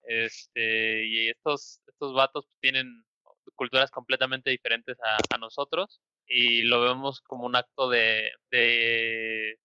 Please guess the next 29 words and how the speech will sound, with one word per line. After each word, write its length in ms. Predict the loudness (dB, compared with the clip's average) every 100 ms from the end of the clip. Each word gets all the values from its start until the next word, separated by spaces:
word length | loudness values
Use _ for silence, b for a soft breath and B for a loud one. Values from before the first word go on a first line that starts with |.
| _
falta 240 | -2 2 2
de 60 |
respeto, 520 | 2 -2 -4 -4 -2
¿no? 220 | -4 -6 _ _ _ _ _ _ 0
Pero, 220 | 2 2
pues, 640 | 0 -2 -2 -6 -12 -14 _ _ _ _ -6
también 400 | -6 -2 0 2
no 120 | 0
sabemos 580 | 0 0 0 -2 -8 -8 -10 -10 -8
hasta 220 | -6 -6
qué 120 | -4 -6
punto 460 | -4 -6 0 2
llega 220 | 4 2
su, 300 | 0 -2 -8 -8
su 120 | -12
cultura, 420 | -12 -8 0 2
digo, 200 | 2 -2 -2
es 120 | -2
completamente 560 | -8 -6 -2 -2 0
diferente 360 | -2 -2 -4 2
a 20 |
la 100 | 2
nuestra. 460 | 2 -4 0 -2 -2 _ _ _ _ _ _ _ _ _
Y 260 | -2 0 0
creo 220 | 0 0 2
que 180 | 2
en 80 | 4
el 160 | 2 2
deporte, 600 | -2 2 0 0 -4 -6